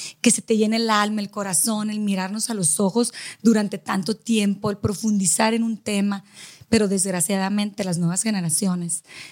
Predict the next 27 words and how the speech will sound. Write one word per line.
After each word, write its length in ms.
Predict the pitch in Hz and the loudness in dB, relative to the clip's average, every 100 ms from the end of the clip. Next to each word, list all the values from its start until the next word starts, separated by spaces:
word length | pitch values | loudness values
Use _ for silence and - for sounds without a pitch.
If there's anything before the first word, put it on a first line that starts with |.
| _ - | _ 0
que 140 | 214 | 2
nacieron 760 | 185 160 - 202 202 226 226 | 4 0 0 2 2 2 0
ya 240 | 175 180 175 | -2 -2 -4
con 240 | 202 185 | -6 -4
los 140 | 175 151 | -4 -2
dispositivos 800 | 160 - 165 180 - 180 208 - | -2 0 -2 -2 -4 -2 -2 0
en 220 | 196 156 | 2 4
la 100 | 151 | 4
mano 500 | 156 156 156 202 - _ - - - _ - | 2 -2 -2 -4 -4 _ -20 -18 -20 _ 4
no 440 | 214 214 214 247 | 6 6 4 0
conocen 500 | 254 254 226 214 233 | 2 0 0 -2 -4
ese 200 | 220 - | -2 -2
antecedente, 760 | 220 214 190 - 175 170 175 202 | -4 -4 -4 -2 -2 -2 -2 -2
no 120 | 202 | -2
tienen 260 | 202 202 208 | -2 -2 -2
un 100 | 208 | -2
punto 320 | 185 208 180 | -4 -6 -2
de 100 | 202 | -4
comparación. 760 | 196 185 160 170 160 - 180 170 - - - - - | -2 -4 -4 -4 -2 -2 -2 -4 -8 -18 -18 -8 0
Por 140 | 220 | 2
eso 140 | 202 240 | 2 0
yo 160 | 233 | 0
concluyo 440 | 240 226 208 226 226 | -2 -8 -8 -6 -4
en 120 | 226 | -2
mi 100 | 208 | 0
libro 400 | 185 180 208 208 | 0 -2 -4 -6
que, 260 | 220 196 | 0 2